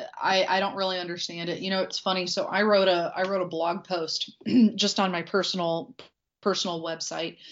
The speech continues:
'cause I had a lot of people who reached out to me during that time, um, 'cause they wanna get involved in criminal justice reform groups, or they wanna volunteer, like, in a prison or doing prison ministry or something.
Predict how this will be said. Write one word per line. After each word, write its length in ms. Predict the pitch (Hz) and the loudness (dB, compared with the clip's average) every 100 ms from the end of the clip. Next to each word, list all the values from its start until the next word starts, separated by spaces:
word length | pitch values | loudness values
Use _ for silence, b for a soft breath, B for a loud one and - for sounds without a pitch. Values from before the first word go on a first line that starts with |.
| B - | B -10
'cause 120 | - | -2
I 40 | 180 | 0
had 80 | |
a 40 | 170 | 4
lot 180 | 180 185 | 4 2
of 60 | |
people 260 | 208 185 170 | 0 -6 -4
who 100 | 185 | -4
reached 300 | 180 175 - | -2 -2 0
out 200 | 175 180 | 0 0
to 80 | 180 | -4
me 100 | 165 | -6
during 240 | 170 170 | -4 -4
that 180 | 165 - | -4 -4
time, 400 | 170 165 160 - _ _ _ - - _ | -4 -2 -4 -10 _ _ _ -16 -16 _
um, 320 | 196 170 165 - | -6 -4 -4 -6
'cause 140 | 185 | 0
they 80 | 185 | 0
wanna 220 | 185 185 | 0 -2
get 120 | - | -4
involved 360 | 185 175 175 170 | -4 -4 -2 -2
in 260 | 170 165 - | -4 -6 -14
criminal 320 | - 196 185 | -4 -2 -2
justice 400 | 175 175 - 175 | -2 -2 -2 -4
reform 340 | 180 - 170 170 | -8 -6 -4 -4
groups, 500 | 165 170 165 165 - | 0 0 0 -2 -2
or 320 | 165 165 160 | 0 2 2
they 100 | 160 | 2
wanna 220 | 165 165 160 | 2 2 2
volunteer, 800 | 160 165 170 - 165 160 160 160 B B B - | 2 2 0 0 2 2 2 -2 B B B -4
like, 160 | 175 175 | 0 2
in 180 | 170 156 _ - | 0 -4 _ -10
a 80 | 170 | -8
prison 440 | 170 226 202 196 | 0 2 4 2
or 100 | 185 | 2
doing 260 | 175 180 175 | 0 -2 -2
prison 320 | - 180 185 | -2 -2 0
ministry 440 | 170 170 - 170 160 | 0 0 0 -2 -2
or 60 | |
something. 500 | 160 165 160 156 147 | -4 -4 -6 -8 -10